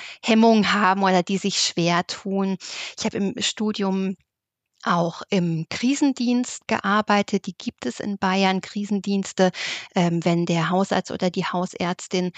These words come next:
jetzt nicht erreichbar ist am Wochenende oder, ähm, äh, außerhalb der Öffnungszeiten, dann gibt's auch die Möglichkeit, sich dahin, äh, zu wenden. Und da gibt's, ist es möglich, auch mit, ähm, Expertinnen und Experten, mm,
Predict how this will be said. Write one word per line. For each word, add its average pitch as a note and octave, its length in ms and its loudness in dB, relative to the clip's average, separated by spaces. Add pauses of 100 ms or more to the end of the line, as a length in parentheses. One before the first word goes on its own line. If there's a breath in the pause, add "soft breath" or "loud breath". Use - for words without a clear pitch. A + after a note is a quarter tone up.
(300 loud breath)
jetzt - 320 -4
nicht C4+ 220 2
erreichbar G3 640 0
ist F3+ 120 -4
am F3 160 -2
Wochenende F3+ 760 -2
oder, D#3+ 360 -4 (180)
ähm, E3 520 -8 (260)
äh, - 180 -8
außerhalb F#3 360 -2
der - 140 -2
Öffnungszeiten, F#3+ 720 -2 (320 loud breath)
dann F#3 120 0
gibt's - 260 -4
auch - 120 -4
die - 100 -4
Möglichkeit, G3+ 720 -2
sich - 160 -6
dahin, F#3+ 560 0
äh, F#3+ 200 0
zu G#3 240 -4
wenden. F3 380 -2
Und E3+ 160 -2
da F3 80 0
gibt's, - 520 -8 (720 loud breath)
ist - 140 2
es A#3+ 160 2
möglich, G#3+ 500 4
auch F3+ 220 2
mit, F#3+ 320 0
ähm, F3 240 0
Expertinnen F3+ 800 -2
und E3 120 -6
Experten, E3+ 800 -4 (480 loud breath)
mm, F3 380 -2